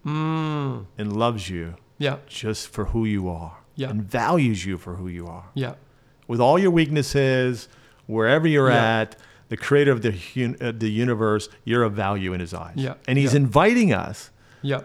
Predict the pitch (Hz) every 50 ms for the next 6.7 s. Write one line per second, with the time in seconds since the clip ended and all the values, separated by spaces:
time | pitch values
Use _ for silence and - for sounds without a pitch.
0 | - - - 123 - - 139 135 127 120 113 101 101 104 98 - - - 90 85
1 | - - - - - - _ _ _ 143 143 - - _ _ - - - - 175
2 | 220 269 320 285 277 - 202 185 160 - - - 175 170 170 160 160 147 147 151
3 | 151 147 139 135 160 165 151 139 139 143 - 175 156 151 143 135 123 143 156 147
4 | 143 - - - - - - - - - - - - - - - 175 160 - -
5 | 180 151 135 - - - - - 220 233 240 233 - 240 214 196 170 - - -
6 | 175 156 139 139 139 151 160 165 170 170 170 165 165 156